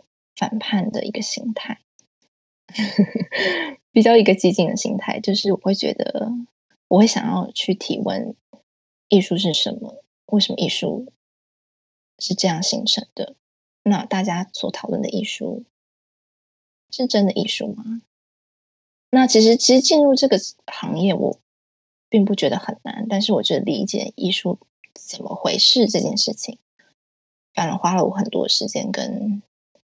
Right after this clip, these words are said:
跟力气。嗯，所以，所以我，我，就是标题，就是这次访谈标题说的“不合作方式”，其实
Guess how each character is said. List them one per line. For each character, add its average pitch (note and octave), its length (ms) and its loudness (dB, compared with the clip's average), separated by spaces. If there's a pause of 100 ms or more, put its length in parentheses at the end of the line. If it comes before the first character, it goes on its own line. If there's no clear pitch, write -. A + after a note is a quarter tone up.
(120)
跟 F3 160 -2
力 D#3+ 180 0
气。 - 300 -4 (1500)
嗯， F3+ 580 2 (460)
所 - 160 6
以， C#4+ 360 6 (300)
所 B3 140 4
以 C4 60 8
我， - 180 2 (720)
我， - 200 -10 (420)
就 A#3+ 120 2
是 A#3 80 2
标 A3 220 6
题， - 340 0 (1200)
就 G3 100 -4
是 G3 180 0 (580)
这 A3 120 2
次 G#3+ 140 -2
访 - 180 -6
谈 - 140 -8
标 G3+ 180 -4
题 - 180 -4
说 F#3 220 0
的 - 100 0
“不 A3 200 4
合 - 180 -4
作 - 280 -2
方 A3 260 -4
式”， - 220 -2
其 - 180 -6
实 E3 280 -4